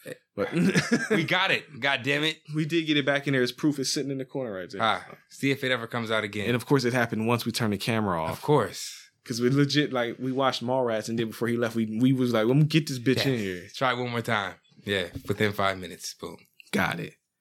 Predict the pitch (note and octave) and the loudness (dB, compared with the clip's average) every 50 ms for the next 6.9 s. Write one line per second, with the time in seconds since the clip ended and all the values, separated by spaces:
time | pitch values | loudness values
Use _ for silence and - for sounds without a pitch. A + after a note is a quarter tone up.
0 | _ - - - - - - - B2+ B2+ A2+ A2 G2+ G2 A2 B2 B2 A2+ - C3+ | _ -4 -2 -2 -2 -2 2 2 2 4 4 4 2 2 2 0 0 0 0 0
1 | A#2+ G#2 G2+ G2+ G2+ G2 F#2 F#2 - G#2+ A2 F#2+ F#2 G2+ G2 G2 F#2+ F#2+ G2 G2 | 0 0 2 2 0 0 -2 0 0 0 0 0 0 0 0 0 0 0 0 0
2 | F#2 F#2 G#2+ G#2 G2 E2+ G2+ G2+ F#2+ - F#2+ F#2 E2+ E2 - - - G#2 F#2+ F2+ | 0 0 0 0 0 0 0 -2 -2 -2 -4 -4 -2 0 0 0 2 0 0 0
3 | - F2+ F2 E2+ - - - - E2+ - - B2 D3+ D#3+ - - - - - - | 0 -2 -4 -4 -4 -6 -4 -4 -4 -4 -4 -6 -6 -4 -2 0 2 2 2 2
4 | G2+ F#2 F2+ F2 F2 - A2 E2 D2+ C#2 - - - - F#2+ F#2+ F2+ E2+ E2 _ | 2 0 -2 -4 -6 -6 -4 -6 -4 -4 -4 -4 -4 -2 -2 -2 -4 -4 -8 _
5 | _ _ _ - _ _ _ - - G2+ G2+ - G2 F#2 F#2+ F#2+ F#2 F#2 F2+ E2+ | _ _ _ -20 _ _ _ -12 -8 -6 -4 0 0 0 0 0 -2 -2 -4 -6
6 | F#2 F#2 F#2+ - - - - F#2 F#2 E2 D2+ C#2+ D#2 D2+ D2+ - - - | -8 -14 -14 -12 -10 -4 -2 0 0 0 0 -2 -2 -4 -6 -8 -8 -10